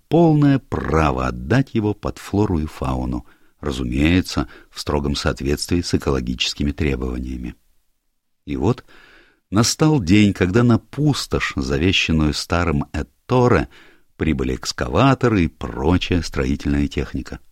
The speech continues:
С этого момента Лоренцо потерял покой и сон. Следить за благоустройством участка, создавать искусственные холмы, ложбины и водоёмы,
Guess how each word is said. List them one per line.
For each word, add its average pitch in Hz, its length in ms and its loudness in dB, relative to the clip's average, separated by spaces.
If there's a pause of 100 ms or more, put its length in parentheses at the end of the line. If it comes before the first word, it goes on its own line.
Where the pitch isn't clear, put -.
(540)
С - 220 -10
этого 117 400 2
момента 110 580 2 (600)
Лоренцо 98 480 -2
потерял 78 560 -2
покой - 680 -4 (380)
и - 80 -8
сон. 62 460 -6 (760)
Следить 82 460 2
за 78 120 2
благоустройством 82 840 0
участка, - 640 -2 (280)
создавать 92 560 2
искусственные 95 680 0
холмы, 92 640 2
ложбины 95 680 2
и 95 40 2
водоёмы, 85 760 0